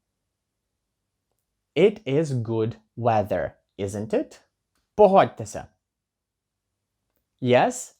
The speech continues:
it is. Або yes, it is good. Тепер задайте запитання. "Ти розумієш англійську?" Do you understand English? Надайте відповідь.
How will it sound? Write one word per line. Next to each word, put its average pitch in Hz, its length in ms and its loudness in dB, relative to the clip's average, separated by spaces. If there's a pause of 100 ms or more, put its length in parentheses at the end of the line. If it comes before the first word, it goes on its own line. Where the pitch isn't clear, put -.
it 131 300 -4
is. 123 500 -4 (320)
Або 120 440 0
yes, 117 520 -2 (260)
it - 320 -4
is 117 320 -6 (140)
good. 117 400 -2 (420)
Тепер 202 320 2
задайте 165 380 -2
запитання. 123 640 -8 (220)
"Ти 156 120 0
розумієш 131 500 0
англійську?" 139 600 -6 (2750)
Do 127 260 2
you 190 220 2
understand 123 680 -8
English? 104 600 -10 (480)
Надайте 185 400 2
відповідь. 123 500 -4